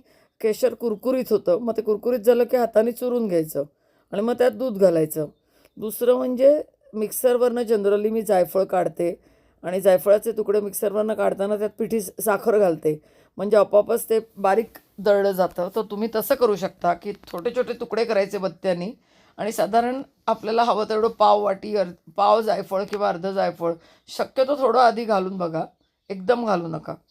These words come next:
जायफळ आणि साखर मिक्स करून बारीक करायचं आणि ते चाळणीनी, पातळ चाळणीनी, म्हणजे चा-, गाळण्यानी गाळून घ्यायचं. अं, मी इथे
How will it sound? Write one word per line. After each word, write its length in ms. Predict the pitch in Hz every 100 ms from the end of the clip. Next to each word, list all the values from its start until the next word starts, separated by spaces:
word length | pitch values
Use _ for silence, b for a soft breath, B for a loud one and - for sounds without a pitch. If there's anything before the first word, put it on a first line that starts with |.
| b b b b
जायफळ 520 | 202 185 185 233 226 247 -
आणि 180 | 208 214
साखर 400 | 214 185 - 226
मिक्स 260 | 208 196 -
करून 320 | 208 196 202
बारीक 380 | 165 196 196 196
करायचं 360 | 175 170 165 190
आणि 140 | 226 247
ते 80 | 285
चाळणीनी, 640 | - 196 180 196 226 233
पातळ 540 | 208 214 208 _ 247 254
चाळणीनी, 520 | 226 185 190 185 165 b b b
म्हणजे 200 | 208 220
चा-, 320 | 226 220 185
गाळण्यानी 500 | 196 190 196 233 269
गाळून 320 | 233 196 185
घ्यायचं. 360 | 170 160 156 143 _ _ _ _ _ -
अं, 280 | 185 185 185
मी 200 | 208 226
इथे 380 | 208 226 226